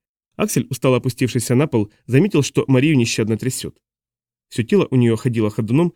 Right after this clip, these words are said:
зубы лихорадочно клацали. «Одежда с подогревом. Здесь должна быть одежда с подогревом». Она встала на колени и принялась рыться в сумке. «Вот». Мария вытащила серебристый комбинезон и встала. Аксель думал, что она отойдет или хотя бы отвернется, чтобы снять юбку,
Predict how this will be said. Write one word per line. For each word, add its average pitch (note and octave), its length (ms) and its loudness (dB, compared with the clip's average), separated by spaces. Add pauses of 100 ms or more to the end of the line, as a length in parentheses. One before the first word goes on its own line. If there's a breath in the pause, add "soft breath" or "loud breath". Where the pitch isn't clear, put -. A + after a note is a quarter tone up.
(140)
зубы G3+ 260 0
лихорадочно B2 580 -2
клацали. - 460 -12 (640)
«Одежда E3+ 360 0
с D3+ 40 -2
подогревом. D#3 540 -2 (240)
Здесь D3 220 0
должна F3 320 0
быть C3 120 0
одежда D3+ 280 0
с - 60 -6
подогревом». C3 520 -2 (500)
Она B2 160 2
встала A2+ 260 0
на A2 100 0
колени C#3+ 400 0 (120)
и A3 100 -4
принялась C#3+ 420 0
рыться A2+ 240 -4
в - 40 -6
сумке. - 400 -8 (340)
«Вот». G3+ 300 -2 (600)
Мария B2 260 4
вытащила B2+ 380 -2
серебристый A#2 500 -2
комбинезон A2+ 480 0
и - 120 -8
встала. - 360 -10 (680)
Аксель A2+ 260 -4
думал, C#3+ 280 2
что B2 180 -2
она A#2+ 160 2
отойдет B2+ 360 0
или A2 120 0
хотя A#2+ 260 -2
бы A#2 100 2
отвернется, B2+ 540 0
чтобы A#2 240 -2
снять A2+ 280 -2
юбку, G2+ 340 -6